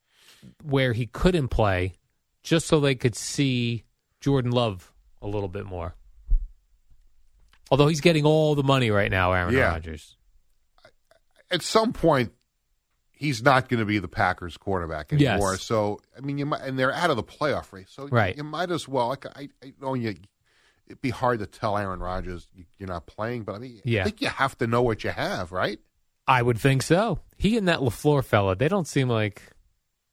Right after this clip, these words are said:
Speaker 1: they're on the same page. Which LaFleur is that in, uh, Green
Speaker 2: That
Speaker 1: Bay?
Speaker 2: is, that is, um, Matt
Speaker 1: Matt
Speaker 2: LaFleur.
Speaker 1: and Mike
Speaker 2: Mike
Speaker 1: LaFleur is
Speaker 2: LaFleur
Speaker 1: the
Speaker 2: is
Speaker 1: Jets?
Speaker 2: the Jets offensive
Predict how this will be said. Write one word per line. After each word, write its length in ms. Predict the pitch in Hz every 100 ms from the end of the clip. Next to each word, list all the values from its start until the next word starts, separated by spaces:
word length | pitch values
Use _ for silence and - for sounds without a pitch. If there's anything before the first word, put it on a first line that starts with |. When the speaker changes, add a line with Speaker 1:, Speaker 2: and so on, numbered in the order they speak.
| _ _ _ _
Speaker 1:
they're 260 | - 120 117
on 220 | 113 107
the 80 | 101
same 300 | - 107 95
page. 500 | 101 95 87 - - _ - _ _ _ _ -
Which 200 | 240 262
LaFleur 460 | 208 - 156 123
is 80 | 98
that 220 | 101 98
in, 240 | 120 101 95
uh, 300 | 98 92 107 - _ _ _ _ 131
Green 180 | 120 131
Speaker 2:
That 140 | 156
Speaker 1:
Bay? 80 | 151
Speaker 2:
is, 160 | 87 -
that 140 | 135 135
is, 300 | 117 87 110
um, 360 | 98 85 90 _ _ _ 90
Matt 260 | 107 135
Speaker 1:
Matt 240 | 107 127 -
Speaker 2:
LaFleur. 320 | 95 80 67
Speaker 1:
and 160 | 131 123
Mike 160 | 127 135
Speaker 2:
Mike 160 | 143 127
Speaker 1:
LaFleur 320 | 127 127 123
is 60 |
Speaker 2:
LaFleur 60 | 120
Speaker 1:
the 60 | 113
Speaker 2:
is 60 |
Speaker 1:
Jets? 220 | 123 131
Speaker 2:
the 60 | 123
Jets 180 | 110 -
offensive 540 | 110 104 104 - 87